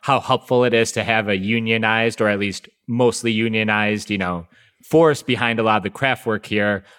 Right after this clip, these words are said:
Um, just wanna throw out some solidarity for the International Alliance of Theatrical Stage Employees, um, who are, you know, fighting for, uh, better conditions and better, um, you know, compensation, living wage, all that stuff,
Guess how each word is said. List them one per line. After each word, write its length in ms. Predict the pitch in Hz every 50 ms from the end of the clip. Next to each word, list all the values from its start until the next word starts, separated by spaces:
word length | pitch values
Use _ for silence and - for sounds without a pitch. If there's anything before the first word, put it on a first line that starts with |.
| _ -
Um, 300 | 98 98 98 98 92 90
just 180 | 123 127 -
wanna 160 | - 127 123 120
throw 180 | - 127 123
out 200 | 117 117 117 113
some 200 | - - 117 107
solidarity 800 | 104 - 107 110 113 110 98 107 107 110 117 120 120 131 131 127
for 260 | 123 - 120 117 110
the 220 | 101 104 101 - 127
International 640 | 123 120 117 113 110 110 110 - - 127 117 110 107
Alliance 520 | 104 104 104 101 104 107 110 110 107 -
of 100 | 117 101
Theatrical 540 | - 110 107 104 104 - - 104 - 110 101
Stage 360 | - - - 104 107 117 120
Employees, 680 | 139 139 - - 165 170 170 165 175 185 185 180 - - - - - - - - - -
um, 400 | - 107 107 107 104 101 95 95
who 200 | 92 117 123 113
are, 240 | 110 107 107 104 101
you 120 | 101 104
know, 180 | 101 95 92 92
fighting 380 | - - 127 113 110 113 110
for, 300 | 104 - 113 107 104 101
uh, 120 | 98 98 95
better 280 | 85 104 110 107 107
conditions 640 | 104 - 110 98 107 104 101 - 104 101 101 104 101
and 160 | 104 98 92
better, 460 | 87 101 101 98 101 98 98 95 95 - - - - - - _ -
um, 340 | 87 90 92 87 82 82 90
you 60 | - 107
know, 140 | 95 85
compensation, 880 | - - 113 104 90 101 98 - - 117 107 104 - - 107 104 101 101
living 280 | 95 104 101 98 101 98
wage, 280 | 95 101 98 98 95 113
all 200 | 101 101 101 98
that 200 | 98 95 90 -
stuff, 460 | - - 139 135 127 127 120 -